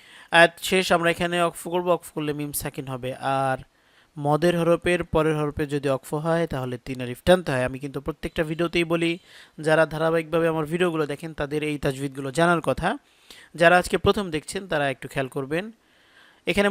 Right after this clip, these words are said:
মদের হরফ বলতে জেরের বাম পাশে জজম আলা ইয়াকে বো-, বোঝাচ্ছে। মদ মানে হচ্ছে টেনে পড়া,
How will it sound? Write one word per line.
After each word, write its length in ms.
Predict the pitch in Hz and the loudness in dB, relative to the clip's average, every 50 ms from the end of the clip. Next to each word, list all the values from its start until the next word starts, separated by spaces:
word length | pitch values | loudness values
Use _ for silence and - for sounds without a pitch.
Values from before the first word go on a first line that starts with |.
| 190 | 4
মদের 180 | 190 185 208 202 202 | 6 6 6 6 6
হরফ 160 | 196 196 185 175 | 4 4 4 4
বলতে 180 | 190 190 185 202 190 160 | 2 4 4 2 2 4
জেরের 260 | 170 180 165 180 175 165 | 4 4 4 4 4 4
বাম 100 | 170 165 160 | 4 2 2
পাশে 180 | 170 160 165 165 143 | -2 -2 -2 0 2
জজম 220 | 160 156 143 165 160 156 | 2 2 4 2 2 2
আলা 100 | 147 147 | 4 4
ইয়াকে 280 | 147 143 143 139 - 147 135 127 | 4 2 2 2 0 -4 -2 0
বো-, 180 | 131 135 - - - 139 139 131 | -2 -2 -2 -4 -10 -12 -6 -4
বোঝাচ্ছে। 380 | 135 123 135 - - - - 180 175 165 151 | -2 -2 -2 -2 -2 -2 -2 0 0 2 4
মদ 240 | 156 165 175 175 165 156 143 139 147 156 | 4 6 6 4 2 -2 -10 -14 -6 -4
মানে 160 | 165 165 165 170 170 | -2 -2 -2 -2 -4
হচ্ছে 160 | 170 - 190 - _ _ _ | -4 -6 -10 -10 _ _ _
টেনে 240 | - 226 240 240 233 208 160 | 2 4 4 4 2 0 -2
পড়া, 200 | - 120 117 113 | -4 -4 -4 -4